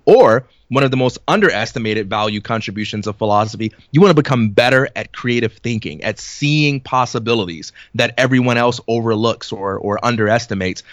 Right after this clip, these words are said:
This would be a great course that can, I mean, a great thirty-day challenge that will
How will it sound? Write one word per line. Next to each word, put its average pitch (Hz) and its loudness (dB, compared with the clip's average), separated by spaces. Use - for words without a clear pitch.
This 143 4
would 139 -2
be 127 4
a 110 4
great 117 2
course 110 2
that 104 0
can, 101 -6
I 110 -4
mean, 113 2
a 107 2
great 120 0
thirty-day 117 0
challenge 104 -8
that 101 -6
will 95 -6